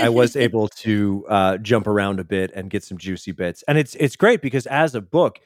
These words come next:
Speaker 1: you can really kind of just jump around and you, like,
Speaker 2: Yes.
Speaker 1: every page has something deliciously wonderful. And even though we're doing this podcast now, I'm still gonna finish the damn thing. So, uh,
Speaker 2: Good.
Speaker 1: yeah,
Speaker 2: See?
Speaker 1: it's good. I, if this is one to
Speaker 2: Endorsement.
Speaker 1: keep on your shelf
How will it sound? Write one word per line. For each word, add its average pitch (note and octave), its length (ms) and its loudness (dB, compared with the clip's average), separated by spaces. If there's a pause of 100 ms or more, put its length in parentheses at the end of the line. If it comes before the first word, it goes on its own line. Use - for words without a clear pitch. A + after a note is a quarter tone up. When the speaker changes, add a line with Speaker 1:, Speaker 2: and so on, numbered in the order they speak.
(260)
Speaker 1:
you A3 140 4
can A#3+ 160 2
really C#3+ 300 4
kind B2 260 0
of G#2 60 -2
just G#2+ 300 -4
jump A#2 320 -2
around G2+ 500 -4
and G2 200 -10
you, A#2 100 -10 (100)
like, B2 240 -2
Speaker 2:
Yes. F3 220 -2
Speaker 1:
every D#3 300 0
page A#2+ 420 -2
has G#2 180 -6
something G2 520 -6 (360)
deliciously A2 680 -2
wonderful. F#2+ 640 -4 (480)
And G#2+ 360 2
even E3 200 4
though D3+ 80 6
we're C#3 80 2
doing C3+ 160 2
this B2 140 -2
podcast A2+ 500 0
now, A#2 400 -2
I'm G#2 140 -4
still - 180 -4
gonna G2 140 -6
finish G2+ 320 -8
the F#2 60 -20
damn D2+ 240 -12
thing. D#2 280 -6
So, E2+ 360 -2 (440)
uh, - 360 2
Speaker 2:
Good. - 60 -20 (360)
Speaker 1:
yeah, G#2+ 180 4
Speaker 2:
See? A#2+ 220 2
Speaker 1:
it's C4 80 2
good. F#2 220 0 (380)
I, C3+ 140 0
if E3+ 180 2
this G3+ 120 4
is G#3+ 180 4
one A3 140 4
to F3+ 60 2
Speaker 2:
Endorsement. - 60 -4
Speaker 1:
keep F3+ 200 2
on D3 160 2
your A2+ 80 -4
shelf G#2+ 420 -2